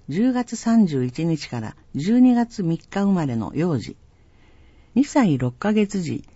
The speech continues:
歯科健診、六月二十四日火曜。二千二十二年十一月三十日から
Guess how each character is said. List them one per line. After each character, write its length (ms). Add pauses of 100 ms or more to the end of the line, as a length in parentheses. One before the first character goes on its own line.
歯 160
科 120
健 240
診、 260 (680)
六 260
月 300
二 180
十 220
四 240
日 180
火 180
曜。 360 (460)
二 100
千 320
二 180
十 200
二 200
年 200 (440)
十 200
一 200
月 240
三 300
十 200
日 260
か 140
ら 160